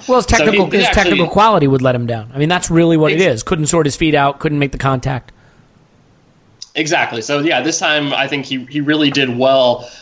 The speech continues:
Speaker 2: and I was, yeah, really impressed with his, his being able to cut that ball in because, you know, you know, he got the ball in a good location there in the wide box, but then to actually cut it across to get into the central area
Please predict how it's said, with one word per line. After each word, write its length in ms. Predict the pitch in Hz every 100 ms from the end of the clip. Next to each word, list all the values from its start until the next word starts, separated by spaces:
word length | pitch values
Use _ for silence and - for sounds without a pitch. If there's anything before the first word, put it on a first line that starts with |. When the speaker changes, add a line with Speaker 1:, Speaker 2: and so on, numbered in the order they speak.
| -
Speaker 2:
and 160 | 123 120
I 120 | 123
was, 160 | 123
yeah, 200 | 131 113 113
really 160 | 147 135
impressed 400 | 123 131 127 -
with 120 | 127
his, 180 | 120 110
his 140 | 135 123
being 140 | 127
able 160 | 120 120
to 100 | 113
cut 220 | - 131
that 180 | 117 113
ball 220 | 117 123
in 180 | 127 117
because, 600 | 123 123 117 113 - -
you 80 | 185
know, 300 | 147 147 143
you 120 | 180
know, 80 | 170
he 80 | 190
got 260 | 202 208
the 60 | -
ball 180 | 156 156
in 80 | 143
a 20 |
good 220 | 160 143
location 540 | 135 - 160 180 151
there 320 | 123 120 120 - - -
in 120 | 151
the 60 | 127
wide 360 | 127 131 127 120
box, 340 | 139 123 -
but 140 | 139
then 180 | 139 139
to 100 | 127
actually 580 | 131 135 131 127 123 120 - -
cut 180 | 165
it 80 | 151
across 420 | 131 135 135 127 -
to 40 |
get 220 | 131 143
into 460 | 147 143 143 - 131
the 120 | 123
central 380 | 120 139 131 131
area 520 | 127 131 131 120 117